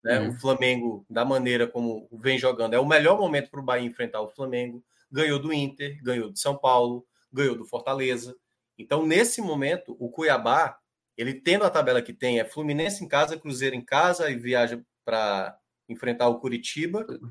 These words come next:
Speaker 1: que é o
Speaker 2: Coritiba.
Speaker 1: melhor dos adversários pra enfrentar fora, né? Goiás
Speaker 2: Uhum.
Speaker 1: e o Corinthians, assim, que também são dois confrontos diretos pro Cuiabá. Então, se o Bahia, se o Bahia não, não deixar o Cuiabá se distanciar,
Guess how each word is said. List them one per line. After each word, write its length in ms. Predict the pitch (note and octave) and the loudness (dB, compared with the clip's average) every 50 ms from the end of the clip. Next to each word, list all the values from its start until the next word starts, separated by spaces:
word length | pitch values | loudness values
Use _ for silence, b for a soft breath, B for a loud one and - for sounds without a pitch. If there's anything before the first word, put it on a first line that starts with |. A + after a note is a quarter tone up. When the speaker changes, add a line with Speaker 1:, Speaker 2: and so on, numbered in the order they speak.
| - _ _ _ _ | -18 _ _ _ _
Speaker 1:
que 140 | - D#3 D3+ | 6 10 10
é 100 | D3 C#3+ | 10 10
o 60 | C#3+ | 8
Speaker 2:
Coritiba. 180 | - - C3+ C#3 C#3 | 6 2 6 8 8
Speaker 1:
melhor 340 | C3+ B2 C3+ C#3+ D3 C#3+ | 8 10 10 8 8 8
dos 100 | B2 A#2+ | 4 0
adversários 600 | C3 B2+ A#2+ - - B2+ A#2+ - - B2 A#2+ A#2 - | 0 0 0 2 2 2 2 2 2 -2 -2 -4 -2
pra 140 | - B2 A#2 | -4 -4 -4
enfrentar 360 | - - A#2+ A#2 A#2+ A#2 A2 | -4 -4 -6 -4 -2 -4 -4
fora, 300 | - - C3+ F3 F#3+ E3 | -4 -2 -2 0 0 0
né? 160 | C3+ D3+ F#3+ _ _ _ _ _ _ _ - | -4 -6 -10 _ _ _ _ _ _ _ -12
Goiás 800 | B2 B2+ D#3 D#3 D3 C#3 C3+ C#3 D3+ E3 E3 - - - - _ | -2 4 6 8 10 10 10 8 6 4 0 -4 -8 -8 -10 _
Speaker 2:
Uhum. 60 | - D3 | -10 -8
Speaker 1:
e 40 | |
o 80 | D#3 D3+ | -8 -8
Corinthians, 600 | - F3 F3 D#3 C3 B2+ A#2+ A#2+ - G2+ F#2+ G2+ | -2 -2 0 0 0 -2 -4 -6 -8 -14 -14 -12
assim, 280 | F#2+ - - - G2+ G2 | -10 -10 -10 -10 -10 -14
que 120 | - B2+ | -12 -4
também 320 | B2 E3 D#3 C#3+ C3+ C#3 D3 | 0 0 2 4 2 0 0
são 200 | D3 - D#3 C3+ | 0 -2 -4 -2
dois 220 | B2 C#3 D3+ D3 | -2 -4 -4 -4
confrontos 400 | - E3 D3 - - C#3+ C#3 - - | -4 -6 -8 -4 -4 -6 -6 -6 -6
diretos 400 | - D3 B2 A#2+ B2 B2+ - - | -6 -2 0 2 0 0 -2 -8
pro 160 | _ - C#3 - | _ -16 -20 -14
Cuiabá. 500 | - D3+ D3 D3 C#3+ B2 G#2+ F#2 - - _ _ _ _ _ _ _ | -8 -4 -4 -2 0 0 -2 -2 -2 -6 _ _ _ _ _ _ _
Então, 680 | - G2+ G#2 G#2+ A2+ A2+ A2+ G#2+ G2+ G2 G2 G2+ - _ _ _ _ _ _ _ | -6 -6 -4 -4 -6 -6 -8 -8 -10 -10 -10 -12 -16 _ _ _ _ _ _ _
se 140 | - - C#3 | -10 -8 -4
o 40 | C3 | 4
Bahia, 480 | C3+ C#3 C3+ C3+ C#3 D3 E3+ F3+ - - | 6 8 8 8 4 2 -2 -4 -4 -6
se 120 | - - | -10 -6
o 40 | C3+ | 0
Bahia 320 | C3 C3 C3 C3 C#3+ E3+ | 2 4 4 4 2 -2
não, 460 | F3 F3 F3 F3 E3+ D#3+ C#3 - - - _ _ _ _ _ _ - | -2 0 -2 -2 -2 -4 -6 -10 -10 -14 _ _ _ _ _ _ -8
não 120 | A#2+ B2 C#3 | -6 -6 -2
deixar 320 | C3+ C#3+ C#3 - C#3 C3 | 0 0 2 4 4 4
o 80 | C3 C3+ | 4 2
Cuiabá 320 | C#3 C3+ B2+ A#2+ B2+ B2+ | 0 0 2 2 2 0
se 140 | B2 - C3 | 0 -4 -12
distanciar, 880 | B2 - - - C3+ C3 - - C3 A#2+ A#2 A#2 B2 C3 D3+ D3 | -14 -14 -8 -6 -6 -6 -6 -4 -4 -2 -2 -2 -4 -6 -8 -12